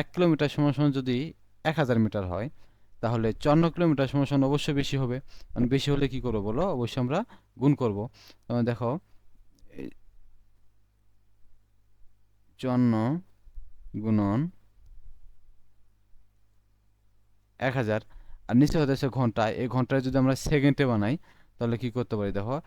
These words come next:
আমরা জানি এক ঘন্টা সমান সমান হতেছে ছত্রিশশো সেকেন্ড।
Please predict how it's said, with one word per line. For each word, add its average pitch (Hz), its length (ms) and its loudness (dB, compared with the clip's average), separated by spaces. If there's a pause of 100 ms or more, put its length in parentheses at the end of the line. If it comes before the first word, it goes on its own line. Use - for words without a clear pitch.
(200)
আমরা 113 200 0
জানি 117 160 4
এক 135 220 0
ঘন্টা 117 260 0
সমান 127 240 0
সমান 120 200 0
হতেছে 113 280 -4 (460)
ছত্রিশশো 135 560 -4 (680)
সেকেন্ড। 90 320 -2